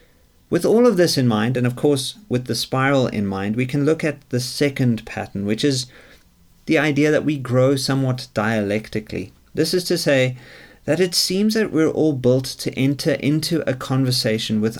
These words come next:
our former and future selves. These conversations tend to operate something along the lines of Hegel's dialectic, although I have some problems with, um, some aspects of Hegel's dialectic.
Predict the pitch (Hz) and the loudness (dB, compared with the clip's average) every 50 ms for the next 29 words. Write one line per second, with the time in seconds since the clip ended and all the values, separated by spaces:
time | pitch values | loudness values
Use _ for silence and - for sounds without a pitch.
0 | - 113 113 117 117 - - - 151 147 143 143 139 131 123 110 - - 110 110 | -4 -4 -4 -4 -4 -6 -4 0 2 2 2 2 2 0 0 -2 -2 -2 -2 -2
1 | 107 107 - - 113 113 110 107 - 95 98 - - - 101 95 85 87 - - | -2 -2 -4 -6 -4 -4 -4 -4 -6 -6 -6 -4 -4 -2 -2 -2 -4 -6 -8 -10
2 | - - - _ _ _ _ _ _ _ _ - _ - 147 143 - - 165 160 | -14 -16 -18 _ _ _ _ _ _ _ _ -12 _ -4 -4 -2 -2 0 0 0
3 | 156 143 135 - 143 135 135 131 131 131 120 123 - - 123 117 113 113 - - | 2 0 2 4 4 4 4 2 2 0 0 0 -2 -2 -2 -2 -2 -2 -2 -2
4 | 117 113 - 113 110 107 104 104 - - 120 117 123 127 113 104 101 101 107 113 | -2 -2 0 2 2 2 2 0 0 0 -2 0 0 0 0 0 0 2 2 2
5 | 131 143 143 131 101 92 90 92 92 95 92 104 107 95 90 - - 101 98 92 | 2 2 2 2 0 0 -2 -4 -4 -4 -4 -4 -6 -6 -8 -6 -4 -2 -2 -2
6 | - 95 - - - 92 95 95 98 104 107 110 - 123 123 - - 104 104 101 | -2 -4 -4 -4 -4 -4 -2 -2 -2 -2 -2 -2 -4 -4 -4 -4 -6 -4 -2 -2
7 | 92 - - 101 101 101 98 - - - 101 - - - 101 101 104 98 98 - | -2 -2 -4 -8 -8 -8 -8 -8 -6 -6 -6 -6 -4 -4 -4 -2 -4 -4 -4 -6
8 | - - 98 95 - - - - - - - - - - _ _ - - - 98 | -6 -6 -6 -6 -6 -10 -20 -20 -20 -20 -20 -20 -20 -20 _ _ -12 -8 -6 -4
9 | 95 95 95 90 85 - - - _ - - - 110 104 - - 104 113 - - | -4 -4 -4 -6 -8 -10 -12 -14 _ -6 -4 -2 -2 -2 -2 0 -2 -2 0 0
10 | - 113 104 - - 98 104 107 101 98 95 95 90 - 92 92 95 95 92 95 | -2 -2 -2 -2 -4 -6 -4 -4 -4 -4 -4 -4 -4 -4 -6 -6 -4 -4 -4 -4
11 | - - - 117 123 | -4 -4 -6 -6 -6